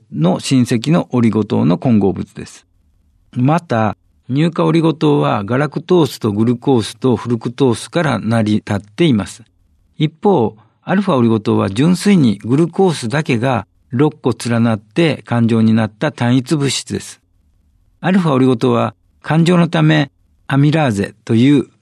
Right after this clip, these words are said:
でんぷん分解酵素では、間の解列反応は起こらず、小腸では全く分解されませんが、大腸に住む乳酸菌や酪酸菌といった善玉菌は、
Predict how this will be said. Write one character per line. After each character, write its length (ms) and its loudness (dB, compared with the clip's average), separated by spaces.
で 160 0
ん 60 0
ぷ 140 -2
ん 140 4
分 220 2
解 220 0
酵 180 -2
素 140 -4
で 140 -2
は、 280 -2
間 240 0
の 140 2
解 260 -2
列 240 -4
反 240 2
応 100 -2
は 160 -10
起 100 -10
こ 140 0
ら 160 0
ず、 240 -10
小 220 -2
腸 300 2
で 120 0
は 260 0
全 160 0
く 140 -2
分 220 2
解 200 0
さ 100 -2
れ 80 0
ま 140 2
せ 160 -2
ん 100 0
が、 300 -4
大 220 0
腸 220 0
に 160 2
住 180 -2
む 300 2
乳 260 0
酸 280 -2
菌 280 0
や 220 0
酪 200 -4
酸 280 0
菌 220 0
と 100 0
い 60 0
っ 60 -10
た 220 -6
善 240 0
玉 240 0
菌 320 0
は、 240 0